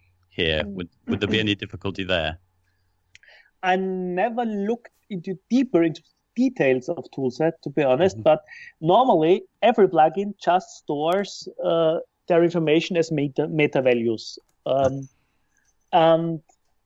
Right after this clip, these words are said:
Speaker 2: then it's just a question, do they store them as plain string, or if you have more complex stuff,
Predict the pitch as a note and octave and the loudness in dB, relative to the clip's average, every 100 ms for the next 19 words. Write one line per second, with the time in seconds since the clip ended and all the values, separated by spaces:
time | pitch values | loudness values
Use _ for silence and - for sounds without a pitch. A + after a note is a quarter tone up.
0 | _ _ _ _ _ _ - D#3 A3 C4+ | _ _ _ _ _ _ 0 2 4 0
1 | G#3 - _ - F#3+ - - G3 G3 G#3 | -8 -14 _ -16 -16 -10 -2 -2 -2 -2
2 | G3+ F#3+ - G#3+ G3+ G3 _ G#3+ A3 A3 | -2 -2 -6 -14 -14 -16 _ -10 -6 -6
3 | - F3 F3 F#3 F#3 D#3+ D#3+ - F#3 D#3 | -2 2 4 4 2 2 -2 -10 -6 -6
4 | - _ E3+ D#3+ D#3 - - G3 B3+ A#3+ | -8 _ -2 -2 -2 -6 -2 -2 -2 -4
5 | - F3 F#3+ F#3+ F#3+ G3 - F3+ F#3+ E3+ | 2 4 6 4 4 2 -4 -2 2 0
6 | - F3 A3 A3 E3+ - C#3+ C3+ - - | 0 2 2 2 -8 -6 -6 -6 -10 -4
7 | E3+ G#3 | 0 0